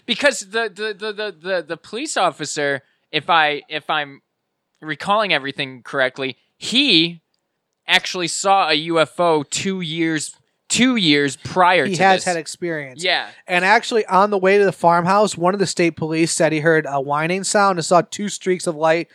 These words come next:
Speaker 2: flying downwards to the farm.
Speaker 1: Yeah.
Speaker 2: Uh, but the officer claimed those were only meteors, meteors, meteors, meteors. Um,
Speaker 1: In, in quotes, meteors.
Speaker 2: and it said there other locals said that they had seen meteors at night, uh, that night as well.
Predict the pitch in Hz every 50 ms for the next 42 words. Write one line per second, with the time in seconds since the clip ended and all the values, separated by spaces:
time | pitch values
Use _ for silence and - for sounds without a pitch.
0 | _ - - _ _ _ _ - 180 175 170 170 165 160 139 156 160 165 165 165
1 | 165 160 156 - - - 151 143 - - 151 143 143 151 165 220 247 - _ _
2 | _ _ 147 151 156 147 139 180 180 180 175 175 185 170 196 196 196 208 196 -
3 | 208 175 - - 185 180 175 180 175 165 156 175 165 160 156 151 143 147 147 147
4 | 147 156 160 170 180 175 - - 160 160 170 180 180 175 160 147 147 170 165 -
5 | - 160 170 175 170 160 151 151 170 - - - _ _ _ _ _ _ _ -
6 | - _ _ - 170 185 190 185 175 175 170 165 170 156 - - 156 - 185 156
7 | 175 175 165 160 160 147 - _ _ - 202 170 156 - - - 170 165 151 139
8 | 131 - - - 170 160 156 160 160 156 143 135 127 123 117 113 117 117 117 -
9 | - - _ _ _ _ _ _ _ _ _ _ _ _ - _ _ _ _ -
10 | 185 185 196 185 - - 226 220 214 220 185 185 185 190 180 165 170 165 165 -
11 | 170 151 - - 170 156 151 156 151 143 - - 160 151 147 147 147 143 143 147
12 | 147 143 135 156 151 143 139 139 139 135 139 - _ - 139 139 - - - 156
13 | 147 147 143 139 139 135 131 127 135 127 127 113 110 113 - -